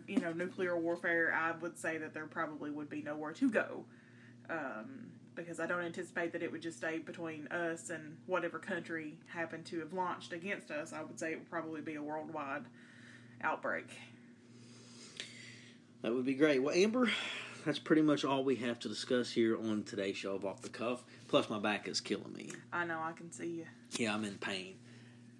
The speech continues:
Speaker 2: And I don't take medicine. I, I'm not a big fan of medicine, so I'm just kinda toughing it out. Should I take medicine?
Speaker 1: Probably. I have some ibuprofen.
Speaker 2: Yeah, can I have some of that?
Speaker 1: Yes.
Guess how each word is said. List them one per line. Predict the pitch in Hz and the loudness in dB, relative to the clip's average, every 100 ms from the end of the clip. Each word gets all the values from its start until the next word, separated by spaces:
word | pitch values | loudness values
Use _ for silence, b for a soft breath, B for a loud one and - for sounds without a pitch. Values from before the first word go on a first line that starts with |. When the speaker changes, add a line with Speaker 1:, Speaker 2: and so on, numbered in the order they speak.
| B - 123 | B -8 2
Speaker 2:
And | 117 | 4
I | |
don't | 117 - | 4 4
take | 117 110 | 0 2
medicine. | 110 104 110 | 2 2 2
I, | 107 107 | 2 2
I'm | 107 | 2
not | 110 104 | 2 2
a | |
big | 107 | -2
fan | - 110 104 | 0 0 0
of | |
medicine, | 101 95 - 92 - | -4 -4 -4 -4 -4
so | 98 - 98 | -4 -4 -6
I'm | 113 101 | -6 -8
just | - - - - - | -4 -4 -4 -8 -6
kinda | 98 95 | -6 -2
toughing | 110 - 98 | -4 -2 -4
it | 98 | -6
out. | 98 98 - - B B B B B B B B | -8 -10 -14 -16 B B B B B B B B
Should | - 123 | 0 2
I | 117 | 4
take | 120 - | 0 -2
medicine? | 123 113 117 - - - | -2 -2 -6 -12 -14 -10
Speaker 1:
Probably. | 160 151 - | -10 -6 -2
I | 175 | -2
have | 180 | -4
some | - 156 | -8 -12
ibuprofen. | 151 - 160 165 156 - - - - | -12 -12 -12 -12 -16 -18 -18 -18 -10
Speaker 2:
Yeah, | 104 | -10
can | - 104 | -4 -4
I | 101 | -2
have | 113 | -2
some | 107 | 0
of | 110 | 2
that? | 110 - - | 2 -2 -12
Speaker 1:
Yes. | - 165 - | -10 -10 -12